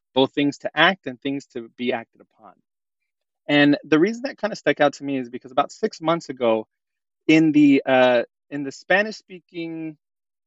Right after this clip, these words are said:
sector, I guess you could <laughs> say, of the church, uh, there was a, a, a video, a video that was going around Facebook of Elder Bednar speaking to, um, a group of missionaries in the South America South mission,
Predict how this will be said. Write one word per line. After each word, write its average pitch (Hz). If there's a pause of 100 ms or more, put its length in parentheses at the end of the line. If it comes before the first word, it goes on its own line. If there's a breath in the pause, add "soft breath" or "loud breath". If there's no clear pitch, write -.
(160)
sector, 151
I 139
guess 143
you 147
could -
<laughs> -
say, 160
of 139
the 123
church, 123 (460)
uh, 123 (160)
there 139
was 139
a, 139
a, 131 (280)
a 123
video, 135 (280)
a 120
video 151
that 143
was 123
going 127
around 120 (120)
Facebook 113 (520)
of 131
Elder 127
Bednar 135
speaking 127 (120)
to, 117 (480)
um, 107 (260)
a 117
group 123
of 123
missionaries 117 (400)
in 127
the 123
South 123
America 117
South 98 (200)
mission, -